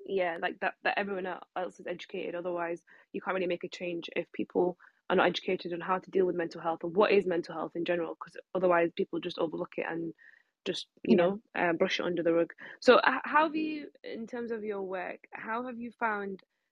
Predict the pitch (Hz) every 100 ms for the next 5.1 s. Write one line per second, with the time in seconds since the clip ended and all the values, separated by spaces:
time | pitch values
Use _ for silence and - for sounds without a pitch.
0 | _ 190 185 180 180 175 170 175 202 196
1 | 190 180 175 _ _ 180 170 175 170 -
2 | 190 180 170 165 - 165 - - 175 170
3 | 104 185 170 - - 196 196 202 185 -
4 | 190 175 175 - - - 170 165 175 165
5 | 160